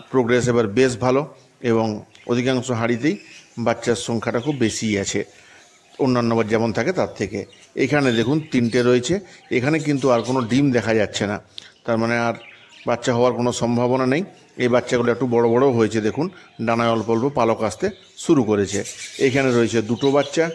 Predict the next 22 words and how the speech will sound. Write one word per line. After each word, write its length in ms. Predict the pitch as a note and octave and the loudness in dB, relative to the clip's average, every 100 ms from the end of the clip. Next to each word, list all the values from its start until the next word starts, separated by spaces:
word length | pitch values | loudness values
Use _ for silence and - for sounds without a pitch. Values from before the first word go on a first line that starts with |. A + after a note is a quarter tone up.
| - - _ - - - - - C3 | -12 -20 _ -20 -20 -20 -16 -6 -6
একটা 160 | - B2+ G2 | -2 -4 0
বেশ 160 | B2 C3 B2+ | 0 0 0
বড় 120 | C#3 D#3 F3+ - - - _ - | 2 0 -4 -18 -20 -20 _ -6
আর 60 | A2 | -4
একটা 180 | G#2+ C3+ F#3 - - - - - - - | -2 -2 -4 -8 -20 -20 -18 -18 -16 -6
ছোট। 180 | C#3+ A#2+ A2+ D#3+ - - B2 | -4 0 -2 -4 -12 -12 -8
ওই 60 | - | -2
ছোটোটার 300 | C#3 D3+ D#3+ | 0 2 0
তুলনায় 300 | D#3+ D#3 F3 E3+ | 2 2 2 2
এটা 100 | E3+ | 2
অনেকটা 240 | D#3 D3 C#3+ | 2 0 2
বড়, 100 | A2+ D#3+ | 2 0
কিন্তু 160 | D3 B2 C3 | -2 0 0
এটা 100 | B2 | 2
ছোটোই 240 | C3 B2+ C#3+ | 0 0 0
আছে 120 | A#2 A#2+ | 2 0
এখনও, 200 | G#2 A#2+ E3 | 0 -2 0
এরও 120 | A#2+ A#2 | 0 0
চোখ 100 | A#2+ - | -2 -4
ফোটেনি। 340 | - B2+ A2+ D#3 - - - - - | -2 0 0 -2 -6 -18 -20 -10 -2
এখানে 240 | B2+ D3 C#3+ B2+ | 0 0 0 4
রয়েছে 340 | B2 B2 - | 2 2 0